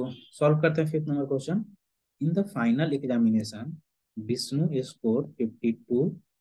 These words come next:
and Asha score sixty-four percent, fifty-two percent, sixty-four percent। Okay। The marks obtained by Vishnu is twenty-three less and that by Asha is thirty-four more than the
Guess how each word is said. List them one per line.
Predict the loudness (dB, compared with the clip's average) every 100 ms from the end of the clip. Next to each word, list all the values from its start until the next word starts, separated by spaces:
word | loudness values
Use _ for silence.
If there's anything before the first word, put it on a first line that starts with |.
| _ _
and | -4 -2 -2
Asha | -4 0 2 0
score | -2 0 0 0
sixty-four | -6 -4 -6 -2 2 2 0
percent, | -4 -2 -4 -4 -6
fifty-two | -8 -6 -6 -4
percent, | -4 -4 -6 -6
sixty-four | -10 -10 -8
percent। | -12 -18 _ _
Okay। | -10 -10 -14 _ _ _ _ 0
The | 2
marks | 2 2 -2 -2
obtained | -2 0 0 2 2
by |
Vishnu | 2 0 -4 -4 -2 -2 -4 -6
is | -8 -4
twenty-three | 0 0 0 -4 -6 -2 0 2
less | 2 0 -6 _ _ _ _ -6
and | -4 0
that | 2 2 2
by | 2 0
Asha | -4 0 2 2
is | 0 -4 -6
thirty-four | -6 -6 -6 0 0 -2 -8 -18 -20 -20 _ _ _ _ _ -2 4 6 6 2 0
more | 2 2 2
than | 0 0 0
the | 2